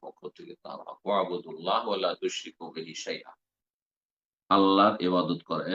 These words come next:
একমাত্র আল্লাহর ইবাদত করা এবং আল্লাহর সাথে কোনো কিছুকে শরীক না। তাওহীদুল্লাহ,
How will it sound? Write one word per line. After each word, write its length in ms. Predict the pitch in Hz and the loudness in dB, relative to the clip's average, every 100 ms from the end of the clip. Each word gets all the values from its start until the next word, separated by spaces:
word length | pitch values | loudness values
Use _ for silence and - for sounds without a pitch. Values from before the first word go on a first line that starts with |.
| 101 107 113 | 0 2 0
একমাত্র 480 | - 104 104 - | -4 -8 -8 -6
আল্লাহর 340 | 87 104 107 - | -6 -4 -6 -6
ইবাদত 380 | 95 107 113 110 _ | -6 -8 -8 -14 _
করা 260 | 107 110 113 | -12 -10 -12
এবং 340 | - 98 107 | -14 -20 -18
আল্লাহর 340 | - 90 90 104 | -12 -12 -10 -12
সাথে 360 | - 104 _ 117 | -14 -18 _ _
কোনো 240 | 110 143 - | -14 -14 -14
কিছুকে 360 | - - 139 | -20 -20 -20
শরীক 500 | 135 - 95 120 - _ | -16 -14 -14 -18 -20 _
না। 60 | _ _ _ _ _ _ _ _ _ _ _ | _ _ _ _ _ _ _ _ _ _ _
তাওহীদুল্লাহ, 800 | _ 90 92 90 85 78 98 - | _ -12 -10 -16 -16 -6 -6 -6